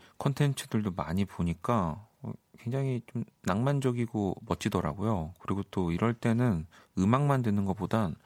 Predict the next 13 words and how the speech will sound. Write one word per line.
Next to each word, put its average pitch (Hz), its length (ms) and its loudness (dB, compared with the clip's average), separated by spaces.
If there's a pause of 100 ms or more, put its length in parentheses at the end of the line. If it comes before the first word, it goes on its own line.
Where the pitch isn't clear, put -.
(640)
그래도 98 260 2
이제 80 320 2
라디오는 90 720 2 (200)
이렇게 - 160 -16 (640)
디제이가 87 440 2
얘기를 104 320 0
하니까 80 680 -2 (600)
또 - 140 -10
그런 117 360 2
것에서는 101 560 2
조금 - 300 -4
더 135 100 0
무서움을 104 720 2